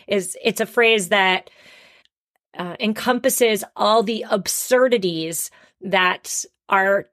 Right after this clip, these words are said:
to us in a capitalistic society commonplace. But if you step back and look at it, <laughs> look at the things we're doing, it's quite absurd. So, like, the common example going around is buying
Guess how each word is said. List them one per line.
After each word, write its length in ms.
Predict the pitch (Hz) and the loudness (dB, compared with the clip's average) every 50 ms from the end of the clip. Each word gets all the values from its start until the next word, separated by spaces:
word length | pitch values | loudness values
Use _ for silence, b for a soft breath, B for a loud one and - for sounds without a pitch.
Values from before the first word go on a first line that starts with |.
| _ - | _ -6
to 220 | - 220 208 - | -4 -2 0 2
us 360 | 285 240 220 196 208 208 - | 2 2 2 2 0 0 -4
in 100 | 214 196 | -6 -6
a 40 | 202 | -6
capitalistic 680 | - - 180 185 185 - 196 185 180 175 - - 160 - | -4 -2 -2 -2 0 -2 -2 -2 -2 -2 -4 -8 -10 -8
society 640 | - 190 180 - 175 170 175 175 165 165 170 170 - | -8 -6 -2 0 2 2 2 2 0 -2 -6 -8 -8
commonplace. 920 | - - - 214 208 202 196 180 175 - - 180 165 165 160 160 - - | -8 -4 0 2 2 2 2 0 0 -2 -2 0 0 0 -2 -4 -4 -2
But 180 | - 196 185 | 0 0 0
if 140 | 202 180 - | 0 -2 -2
you 100 | 208 214 | 0 -2
step 240 | 208 - 220 196 - | 0 0 0 0 2
back 280 | - 208 196 185 - 190 | 2 2 2 2 0 -2
and 180 | 165 170 180 - _ _ _ _ _ _ _ _ _ _ _ _ _ | -2 -2 -4 -8 _ _ _ _ _ _ _ _ _ _ _ _ _
look 440 | - - - 220 247 320 349 - - | -14 -10 -4 0 2 0 2 2 2
at 220 | 190 160 151 160 | 2 2 2 0
it, 240 | 165 180 - - - - - - | -2 -4 -4 -8 -20 -20 -6 -2
<laughs> 160 | - 339 - | -2 0 2
look 200 | 262 339 359 381 | 2 2 2 2
at 100 | 359 - | 0 0
the 80 | 285 | 0
things 320 | 262 - 254 233 226 202 202 | 2 2 2 0 0 -2 -4
we're 100 | 220 208 | -4 -2
doing, 420 | 180 208 190 185 180 175 185 185 B B B B B B B | -2 -2 -2 0 0 -2 -2 -4 B B B B B B B
it's 260 | - - 233 190 - | -4 -2 -2 -2 0
quite 240 | - - 254 220 202 | 0 0 2 2 2
absurd. 480 | 196 - - - 202 180 170 170 170 - | 0 -4 -4 -4 -2 -2 -2 -2 -2 -2
So, 140 | - 202 | -2 0
like, 220 | 196 185 180 180 - | 0 0 0 -2 -4
the 60 | 220 | -4
common 400 | - - 220 208 208 208 202 196 | -2 0 2 2 2 2 0 -2
example 500 | 190 180 185 202 196 190 180 - 196 185 | -2 -2 0 0 0 0 0 0 -2 0
going 260 | 185 190 185 185 175 | 0 0 -2 0 0
around 340 | 180 180 175 175 175 175 160 | 0 2 2 2 0 0 -2
is 120 | 170 160 | -6 -4
buying 560 | 156 190 180 180 180 185 185 185 180 175 180 | 0 0 2 2 2 2 2 0 0 -2 -4